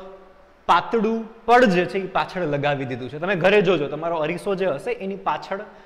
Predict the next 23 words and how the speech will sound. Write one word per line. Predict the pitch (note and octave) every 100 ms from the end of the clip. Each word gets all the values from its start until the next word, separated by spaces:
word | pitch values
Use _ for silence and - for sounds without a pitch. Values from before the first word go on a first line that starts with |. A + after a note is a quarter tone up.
| - -
તમને | E3+ F#3 F#3
એક | F#3 F#3+ F#3+ F#3+ F#3+ - - - - - _ - _ _ _ _ _ - A3
અપારદર્શક | A3+ B3+ C4 A3+ B3 - G#3 - - - -
ડાર્ક | D#3+ G#3+ A3+ A3+
પદાર્થ, | G3+ E3 C3 -
બ્લેક | D#3 F3+ G3 G3
કલરનો | F#3+ F#3+ F#3
અથવા | F#3 F#3+
તો | F#3
બ્રાઉન | D#3 D#3+ G3
કલરનો | G3 F3+ F3+ F#3
પદાર્થ | - F3+ G#3 G#3+ - -
ચોટેલો | F3 E3 F3 E3
દેખાશે, | D3+ C#3 D#3+ E3 - -
કારણ | E3 D#3 F3+ F#3+
કે | F#3+ A#3
તમારે | A#3 E3 D#3+ E3 F3+
પ્રકાશને | - D3+ - E3 E3 F#3+
એક | F#3+ F#3+ F#3+ B3
જ | A3
બાજુએ | F3+ D3+ C#3+ C3
રાખવાનો | A#2 - A2 A2 -
છે. | -